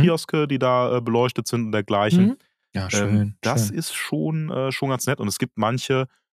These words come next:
Speaker 1: ähm, äh, ja, also es wirkt alles ein bisschen, kommt immer drauf an, wo man ist
Speaker 2: Ja,
Speaker 1: natürlich
Speaker 2: klar.
Speaker 1: und auch wie das Wetter ist. Ja, ich fand's jetzt echt ein bisschen trist, weil es hat halt geregnet, war arschkalt und,
Speaker 2: Mhm.
Speaker 1: ähm,
Speaker 2: Aber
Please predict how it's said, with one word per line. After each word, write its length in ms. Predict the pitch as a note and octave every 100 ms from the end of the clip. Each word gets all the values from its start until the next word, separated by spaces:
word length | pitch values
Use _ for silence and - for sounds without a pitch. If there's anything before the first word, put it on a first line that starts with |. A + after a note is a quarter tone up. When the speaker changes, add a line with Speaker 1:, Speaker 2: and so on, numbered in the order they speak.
| _
Speaker 1:
ähm, 580 | A2 G#2+ G#2+ G#2+ G#2 G2+ -
äh, 240 | G2 F#2+ - - - _ _ - - _ _
ja, 120 | -
also 200 | - F#2+
es 120 | G2 -
wirkt 200 | A#2 -
alles 280 | G#2+ A2+ A#2
ein 80 |
bisschen, 640 | G#2 B2 - A#2 A2+ A2 G#2+ _ _ _ _ -
kommt 180 | - -
immer 180 | C3+
drauf 240 | G#2+ A2 -
an, 220 | G#2 G2
wo 100 | G#2
man 240 | G2+ G2 -
ist 280 | B2+ D3 -
Speaker 2:
Ja, 40 |
Speaker 1:
natürlich 380 | C#3+ C3+ D3 C#3+
Speaker 2:
klar. 100 | -
Speaker 1:
und 120 | G#2 -
auch 100 | G#2+
wie 60 | A2
das 220 | G2 C#2+
Wetter 280 | A#2 - C#3+
ist. 160 | C3+ -
Ja, 80 | G#2+
ich 120 | -
fand's 260 | - A2 -
jetzt 240 | A2+ - -
echt 260 | A2+ -
ein 60 | A2
bisschen 260 | A2+ - G2
trist, 300 | - A#2+ -
weil 100 | F#2
es 100 | -
hat 80 |
halt 160 | G2+ G2
geregnet, 400 | F#2+ A2 B2+ G#2
war 140 | - -
arschkalt 720 | G#2+ A2 - - A2 A#2+ B2+
und, 340 | A#2 G#2+ G#2 F#2+
Speaker 2:
Mhm. 160 | F#2+
Speaker 1:
ähm, 260 | G2+ G2 F#2+
Speaker 2:
Aber 360 | G2 F2+ F2